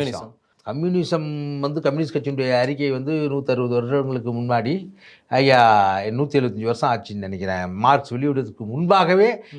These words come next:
Speaker 2: இந்த மண்ணில், தமிழ் மண்ணில் ஆதி பொது உடைமை சமூகம் இருந்திருக்குது. கம்யூனிசத்தினுடைய நோக்கம் என்ன? சோஷலிசம்னா வேற, கம்யூனிசம்ங்கிறது வேற. அதுக்கப்புறம் அரசு உதிர்த்தல்னு ஒண்ணு இருக்கு.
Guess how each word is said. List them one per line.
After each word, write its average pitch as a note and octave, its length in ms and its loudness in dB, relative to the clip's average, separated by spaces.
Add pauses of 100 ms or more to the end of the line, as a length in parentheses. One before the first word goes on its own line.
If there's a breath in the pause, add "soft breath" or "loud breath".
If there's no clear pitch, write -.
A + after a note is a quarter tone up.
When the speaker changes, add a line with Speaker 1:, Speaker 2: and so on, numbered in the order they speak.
Speaker 2:
இந்த G3 380 4
மண்ணில், D#3 560 0 (220)
தமிழ் D3+ 240 -2
மண்ணில் D3 380 -4
ஆதி D#3 720 2 (320 soft breath)
பொது D#3 200 2
உடைமை C#3+ 240 0
சமூகம் C#3 420 0
இருந்திருக்குது. C#3+ 460 -4 (560)
கம்யூனிசத்தினுடைய D#3 540 -2
நோக்கம் C3+ 340 0
என்ன? C3+ 400 -6 (140)
சோஷலிசம்னா C3+ 680 -2
வேற, B2+ 280 0
கம்யூனிசம்ங்கிறது B2 720 -2
வேற. G2 320 2 (200 loud breath)
அதுக்கப்புறம் C#3 600 2
அரசு C#3 440 2
உதிர்த்தல்னு D3 520 0
ஒண்ணு A#2+ 260 -4
இருக்கு. G#2 280 -8